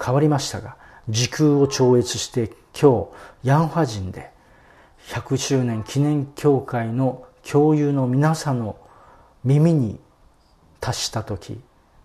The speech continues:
実現されたことを感謝します。イエス様を自分の王国ではなく、神様の御国のメシアとして認めて、イエス様の御言葉を信じる人だけが、今日が恵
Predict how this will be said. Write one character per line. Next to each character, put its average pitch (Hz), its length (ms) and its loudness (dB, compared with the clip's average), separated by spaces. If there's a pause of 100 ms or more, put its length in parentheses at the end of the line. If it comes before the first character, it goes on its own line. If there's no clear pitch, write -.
実 117 280 -2
現 135 140 2
さ 135 100 0
れ 127 80 2
た 123 140 0
こ 107 80 -8
と 131 120 4
を - 40 0
感 110 200 -6
謝 - 120 -10
し - 160 -12
ま 113 80 -16
す。 - 240 -18 (420)
イ 131 80 2
エ 135 40 6
ス 135 80 0
様 139 220 4
を 131 40 2
自 123 200 0
分 156 200 4
の 139 220 4
王 135 180 -2
国 120 120 -6
で 123 60 0
は 110 140 -2
な 95 140 -6
く、 - 220 -14 (520)
神 175 280 2
様 113 340 -2
の 120 120 0
御 117 180 -2
国 185 300 0
の 175 120 0
メ 151 180 2
シ - 220 -2
ア 127 80 0
と 110 160 -8
し - 140 -6
て 135 100 -2
認 107 340 -4
め 117 140 -4
て、 - 320 -6 (440)
イ 127 80 2
エ 139 40 6
ス 139 100 0
様 127 220 0
の 123 100 -2
御 120 220 0
言 143 120 0
葉 139 80 0
を 131 80 0
信 160 300 0
じ 156 140 0
る 117 60 -2
人 127 280 0
だ 117 160 -2
け 175 180 2
が、 - 200 -6 (800)
今 120 240 2
日 107 40 -4
が 127 280 -4 (180)
恵 123 120 0